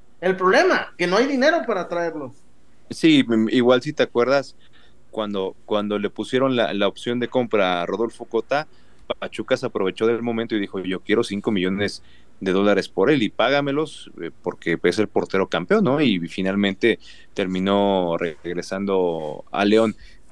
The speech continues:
Speaker 2: Eh, yo creo que otra circunstancia sería si hubiera estado José Luis Higuera, ¿no? Porque,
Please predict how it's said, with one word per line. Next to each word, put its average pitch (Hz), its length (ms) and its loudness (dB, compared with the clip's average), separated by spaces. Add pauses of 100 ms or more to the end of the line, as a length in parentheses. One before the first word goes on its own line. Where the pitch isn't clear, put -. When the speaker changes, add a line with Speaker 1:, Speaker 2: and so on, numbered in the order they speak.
(200)
Speaker 2:
Eh, 110 240 0
yo 123 220 0
creo 147 120 0
que 143 100 0
otra 135 180 0
circunstancia 123 580 -8
sería 113 260 0
si 117 120 -6
hubiera 113 160 0
estado 113 280 -2
José 101 260 -12
Luis 110 200 -8
Higuera, 151 260 2
¿no? 113 120 -6 (120)
Porque, - 360 -8